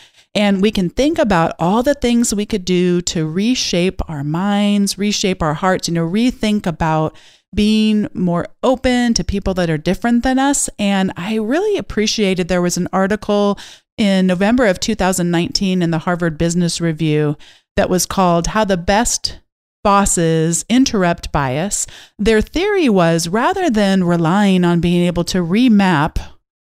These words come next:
whatever systemic racism or sexism we <laughs> might have carried with us, that, that, that is a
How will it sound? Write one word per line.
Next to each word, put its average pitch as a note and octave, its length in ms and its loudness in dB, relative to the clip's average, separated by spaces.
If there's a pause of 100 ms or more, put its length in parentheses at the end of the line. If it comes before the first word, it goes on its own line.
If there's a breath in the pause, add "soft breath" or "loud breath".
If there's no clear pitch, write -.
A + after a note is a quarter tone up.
(120)
whatever A3 480 2
systemic G3+ 520 0
racism F#3+ 800 2
or E3+ 260 0
sexism A#3 560 2
we A3 80 6
<laughs> A3+ 120 6
might B3 160 4
have G#3+ 280 0
carried A3+ 320 2
with A3 220 0
us, G3+ 280 0 (300 loud breath)
that, F#3+ 220 -2
that, A3+ 180 0
that C4+ 240 2
is G3 220 2
a E3+ 240 2